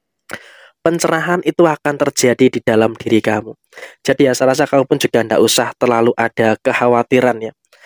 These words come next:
Nggak usah terlalu ada ketakutan-ketakutan yang terjadi di dalam keadaan kamu saat ini. Ya, memang kamu pun juga pasti merasakan ada perasaan jengkel, ada perasaan emosi dan sebagainya.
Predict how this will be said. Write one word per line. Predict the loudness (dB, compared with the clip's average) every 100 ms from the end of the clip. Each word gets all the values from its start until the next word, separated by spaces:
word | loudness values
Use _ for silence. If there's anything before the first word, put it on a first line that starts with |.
| -12
Nggak | 0 2
usah | 2 0 0
terlalu | 2 2
ada | 0 -2 -4
ketakutan-ketakutan | -4 -4 -2 -2 -2 -4 -4 -4 -4 -4 -2 0
yang | 0 -2 -4
terjadi | -4 -2 -2 0 -4 -8 _ -18 -4
di | -2
dalam | 0 2 2 0
keadaan | -4 -2 -2 -2 -2
kamu | -6 -4 -4
saat | -4 -2 -2
ini. | 2 2
Ya, | 2
memang | 0 0
kamu | 0 0
pun | 0
juga | -4 -4 -2
pasti | 0 -2 0 0 0 _ -20 _ -4
merasakan | -2 -2 -4 -4
ada | -6 -2 -2 0
perasaan | -2 0 -2 -2
jengkel, | 0 -2 -2 -4 -2 -2
ada | -2 -2 -2
perasaan | -2 -2 -2 -2 -2 -2
emosi | 0 2 2 2 0
dan | 0 -2
sebagainya. | -2 -2 -4 0 0 2 0 -4